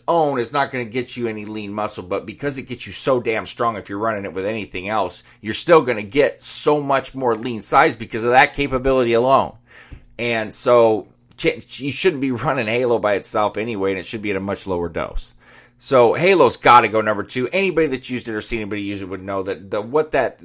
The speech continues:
can and will do. Uh, <sighs> Halo's number two. Number one is Tren. That is easy. Um,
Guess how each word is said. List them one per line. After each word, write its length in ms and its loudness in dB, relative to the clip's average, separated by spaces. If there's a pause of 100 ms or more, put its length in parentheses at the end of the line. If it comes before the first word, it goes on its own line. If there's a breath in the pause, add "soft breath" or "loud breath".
(320)
can 260 -4
and 180 -8
will 180 2
do. 520 -4 (640 soft breath)
Uh, 280 2 (320)
<sighs> 60 -18 (1800 loud breath)
Halo's 420 2
number 200 -2
two. 180 -6
Number 220 -2
one 240 -2
is 120 -10
Tren. 400 2
That 160 2
is 260 -6
easy. 580 -4 (440 loud breath)
Um, 600 4